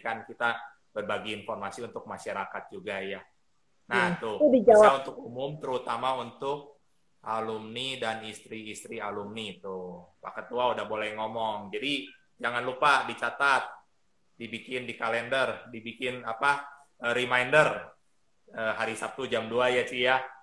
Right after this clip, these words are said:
Speaker 1: untuk hadir
Speaker 2: Ya.
Speaker 1: ya.
Speaker 2: Dan tadi ada yang tanya, <clears throat> itu, eh, kan Sabtu tuh pembicaranya perempuan semua. Jadi yang hadir gimana? Oh, boleh. Kalau yang hadir tuh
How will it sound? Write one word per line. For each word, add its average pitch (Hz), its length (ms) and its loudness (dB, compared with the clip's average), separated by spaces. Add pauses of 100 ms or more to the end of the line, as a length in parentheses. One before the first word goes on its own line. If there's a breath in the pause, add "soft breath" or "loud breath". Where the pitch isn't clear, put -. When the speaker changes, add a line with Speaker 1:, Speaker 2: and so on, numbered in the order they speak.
Speaker 1:
untuk - 280 -12
hadir 190 200 4
Speaker 2:
Ya. 220 120 12 (160)
Speaker 1:
ya. 202 80 -4 (680)
Speaker 2:
Dan 233 160 8
tadi 254 240 12
ada 294 160 12
yang 277 160 10
tanya, 247 480 12 (160)
<clears throat> 254 400 12
itu, 285 240 8 (240)
eh, 262 480 12
kan 330 240 10
Sabtu 330 400 8
tuh 359 160 6
pembicaranya 262 640 12
perempuan 254 480 12
semua. 247 560 12
Jadi 226 400 12
yang 254 160 12
hadir 285 320 12
gimana? 294 640 10
Oh, 247 160 12
boleh. 247 480 12
Kalau 233 160 12
yang 240 160 12
hadir 262 400 12
tuh 311 320 10